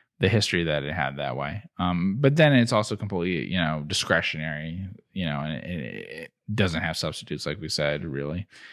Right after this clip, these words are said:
Um, so it has a lot of the characteristics that would mean that it could be a good business, which is helpful when we talk about business momentum.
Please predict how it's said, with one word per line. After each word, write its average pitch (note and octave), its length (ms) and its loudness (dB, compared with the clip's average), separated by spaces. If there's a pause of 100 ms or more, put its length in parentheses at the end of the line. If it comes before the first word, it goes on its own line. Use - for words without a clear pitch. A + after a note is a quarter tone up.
(260)
Um, F#2+ 580 2 (1500)
so D3+ 100 8
it D3+ 60 12
has D3 140 8
a C#3+ 40 2
lot C#3 180 4
of A2 60 2
the G2+ 60 0
characteristics G2 840 0
that D2+ 180 6
would F2+ 140 0
mean F#2 180 4
that E2 140 0
it - 140 -6
could C#3 300 6
be F#2+ 140 0
a D#2 40 -6
good C#2+ 200 -10
business, B1 480 -10
which C3+ 160 2
is C#3+ 140 4
helpful G#2 460 4
when G2 120 2
we F#2 80 0
talk F2+ 220 2
about D#2 160 0
business D#2+ 280 -4
momentum. G2 540 4